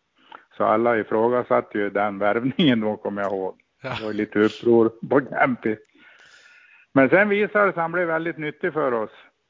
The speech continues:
Speaker 1: Han var ju kvar flera år i Modo där, innan han gick till Linköping då, och gjorde en bra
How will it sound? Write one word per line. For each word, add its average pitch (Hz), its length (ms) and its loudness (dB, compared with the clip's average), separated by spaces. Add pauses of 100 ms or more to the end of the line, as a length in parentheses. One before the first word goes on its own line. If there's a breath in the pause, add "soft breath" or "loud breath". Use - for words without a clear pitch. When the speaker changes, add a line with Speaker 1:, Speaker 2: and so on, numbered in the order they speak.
(440)
Speaker 1:
Han 127 120 -12
var 123 100 -4
ju 117 80 -6
kvar 123 320 -2
flera 113 320 -2
år 123 220 -2
i 127 40 -2
Modo 104 360 -4
där, 104 320 -4
innan 104 200 -2
han 101 180 -2
gick 98 140 -2
till 98 120 0
Linköping 101 680 0
då, 95 160 -8 (120)
och 107 100 -4
gjorde 104 240 2
en 98 100 0
bra 110 160 4